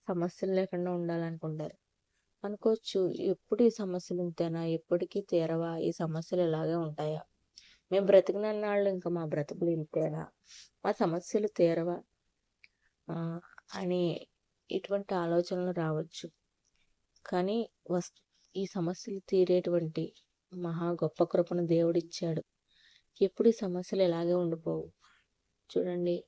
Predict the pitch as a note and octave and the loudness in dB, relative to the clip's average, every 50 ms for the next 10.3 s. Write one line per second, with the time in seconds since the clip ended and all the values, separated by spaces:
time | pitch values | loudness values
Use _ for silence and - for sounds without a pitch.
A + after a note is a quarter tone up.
0 | _ _ _ _ _ _ _ _ _ _ _ _ _ - _ _ _ _ _ _ | _ _ _ _ _ _ _ _ _ _ _ _ _ -20 _ _ _ _ _ _
1 | _ _ - - F#3+ - A3 G#3+ A3 - - A3 A3+ G#3+ - G3+ G3+ G3 F#3 - | _ _ -6 -4 -2 2 4 2 2 2 2 2 2 2 4 4 4 4 4 2
2 | - G3 F#3+ G3 G3+ G3+ G3+ G3 F#3+ F#3 F3 E3+ E3+ E3 F3 F#3 F#3+ F#3 F3 D#3+ | 2 2 2 2 0 0 0 0 0 0 0 -2 -2 -2 -2 -2 -2 -2 -4 -6
3 | - _ _ _ _ _ _ _ _ _ - F#3 F3 E3+ E3+ F3 F3+ F3 E3 D#3+ | -8 _ _ _ _ _ _ _ _ _ -2 2 2 4 6 6 4 4 4 2
4 | D#3+ E3 - - E3+ E3 D#3+ - - _ - E3 E3+ E3 E3+ E3 F3 F#3 F#3+ F#3+ | 0 -2 -4 -4 -4 -2 -4 -4 -6 _ -10 -8 -6 -6 -4 -4 -4 -4 -2 -2
5 | F#3+ F#3 F3+ - F#3+ F3 D#3+ - - F3 F3 E3+ E3+ E3 D#3+ D#3+ - _ _ _ | -2 -2 -2 -2 -2 -2 -2 -2 -2 -2 -2 -2 -2 -2 -4 -6 -8 _ _ _
6 | _ _ _ _ _ _ _ _ _ _ - F3+ F#3 F#3 F3 F3 F3 F3+ E3+ E3+ | _ _ _ _ _ _ _ _ _ _ -6 -2 2 4 4 4 4 4 2 0
7 | D#3+ D#3 D#3 E3 E3 E3 - - - F3+ E3+ - - F3+ D#3 D3+ - - - _ | 0 -2 -2 -4 -4 -4 -6 -8 -8 -8 -8 -6 -4 -4 -4 -4 -4 -8 -12 _
8 | _ _ _ _ _ _ _ - - - - _ _ _ _ _ - F3+ F#3 F3+ | _ _ _ _ _ _ _ -20 -20 -20 -20 _ _ _ _ _ 0 4 6 6
9 | F#3 F#3 F#3 F#3 F3+ F3 F3+ F3 F3+ E3+ E3 E3 D#3+ - - - E3+ E3 D#3+ D#3+ | 6 6 4 4 2 2 2 2 2 2 2 0 -2 -4 -4 -2 0 0 2 0
10 | D#3+ D#3+ D#3 D#3 D3 C#3 | 0 0 0 -2 -2 -4